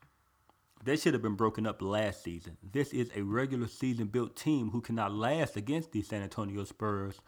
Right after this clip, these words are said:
or the Golden State Warriors.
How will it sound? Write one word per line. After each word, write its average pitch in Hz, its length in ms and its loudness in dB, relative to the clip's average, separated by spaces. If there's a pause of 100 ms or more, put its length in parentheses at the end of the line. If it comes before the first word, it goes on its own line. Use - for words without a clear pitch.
(200)
or 127 460 4 (260)
the 117 100 0
Golden 110 340 2
State 104 280 -2
Warriors. 95 560 -2